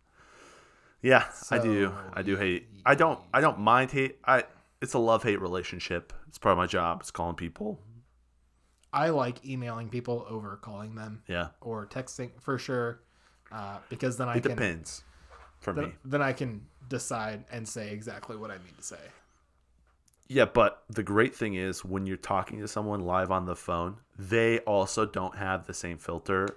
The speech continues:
Speaker 1: of deciding what they can say back to you, right? And so you can actually gain, I've gained information from people 'cause I have them on a live conversation, which helps me in my next email <laughs> to someone more important in the organization.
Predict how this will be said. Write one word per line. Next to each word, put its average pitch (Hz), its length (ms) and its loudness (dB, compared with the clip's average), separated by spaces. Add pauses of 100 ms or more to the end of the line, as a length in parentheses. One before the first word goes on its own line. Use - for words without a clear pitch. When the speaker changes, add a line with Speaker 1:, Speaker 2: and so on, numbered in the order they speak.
Speaker 1:
of 90 240 -2 (160)
deciding 95 360 -2
what 87 140 -4
they 87 120 -2
can - 160 -8
say 90 160 -2
back 90 360 -4
to 135 100 -6
you, 156 280 0 (420)
right? 123 380 6
And 110 100 -6
so - 160 2
you 110 220 2
can 131 160 -4
actually 110 320 -2
gain, 98 480 -2
I've 117 300 2
gained 110 340 -4
information 101 800 -4
from 98 240 -2
people 104 320 -2
'cause 98 180 -2
I 90 100 2
have 95 120 2
them 92 120 -4
on 92 120 0
a 90 80 0
live 90 260 0
conversation, 92 760 -4 (440)
which 107 280 2
helps - 340 0
me 104 340 -4
in 117 200 -4
my 98 180 2
next 104 480 -4
email 131 380 6
<laughs> - 100 -2
to 165 100 8
someone 147 340 0
more 143 200 6
important 147 480 6
in 127 160 -2
the 113 100 0
organization. 107 840 0